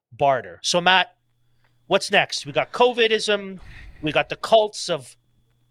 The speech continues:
the climate cult and the cult of transianity. What is the final C that we want to examine in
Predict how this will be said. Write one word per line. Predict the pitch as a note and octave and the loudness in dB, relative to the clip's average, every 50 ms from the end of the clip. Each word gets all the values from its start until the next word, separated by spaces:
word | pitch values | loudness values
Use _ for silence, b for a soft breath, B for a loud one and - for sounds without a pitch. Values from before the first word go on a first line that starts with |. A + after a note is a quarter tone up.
| _ _ _ _ - - - - - - - - - | _ _ _ _ -20 -20 -20 -20 -20 -20 -18 -14 -14
the | D#3 | -8
climate | - - G#3 G3+ G#3+ G#3 G#3 - | -4 0 0 0 0 -2 -4 -6
cult | - - G3 F#3+ F#3 - | 0 0 0 2 0 -4
and | E3 | -8
the | D3 C#3 | -10 -6
cult | - - F3+ F#3 - | -2 0 0 0 -2
of | D#3+ | -8
transianity. | C3+ - - F3 E3+ E3+ C#3+ D3 D#3+ D#3+ E3 F3 E3+ E3+ E3+ E3 D#3 - _ _ _ _ _ - | -10 -4 -2 -2 -2 -2 -4 -2 -2 0 0 0 -2 -4 -10 -10 -12 -14 _ _ _ _ _ -4
What | G3+ G#3+ | -2 -2
is | G#3+ - | -2 -4
the | - F3 | -6 -6
final | - - F3+ E3+ E3+ E3+ D#3+ | -2 0 2 2 0 0 -4
C | C#3+ - - - - E3 D#3 C#3+ C3+ B2+ B2+ B2 B2 B2 | -4 -4 -4 -4 -4 -6 -8 -8 -10 -10 -12 -12 -14 -14
that | C3+ B2 | -14 -12
we | C#3+ C#3+ | -10 -8
want | C3+ C#3+ C#3 C3+ - | -6 -6 -6 -6 -8
to | - D3+ | -10 -12
examine | C#3+ C3+ - - C#3+ C3 B2+ B2 A#2 A2+ G#2+ G#2+ | -12 -10 -8 -6 -6 -4 -6 -6 -10 -14 -16 -18
in | A2+ | -20